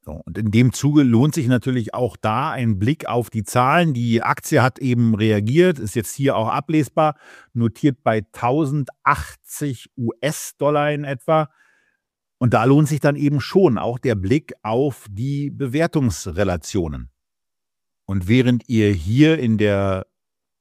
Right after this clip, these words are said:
Guru Focus Live-Ansicht noch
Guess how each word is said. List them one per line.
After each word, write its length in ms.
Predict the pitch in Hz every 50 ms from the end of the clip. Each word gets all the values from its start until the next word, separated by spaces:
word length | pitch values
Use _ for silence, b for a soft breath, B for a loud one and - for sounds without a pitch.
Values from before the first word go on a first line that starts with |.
| _ - 95
Guru 280 | 98 123 131 131 131
Focus 360 | 110 - 127 113 104 107 92 85
Live-Ansicht 1080 | 95 98 95 123 160 160 - - - 107 104 98 92 95 104 123 139 - - _ _ b b b b b b b b b b _ _
noch 360 | 98 95 104 110 110 - -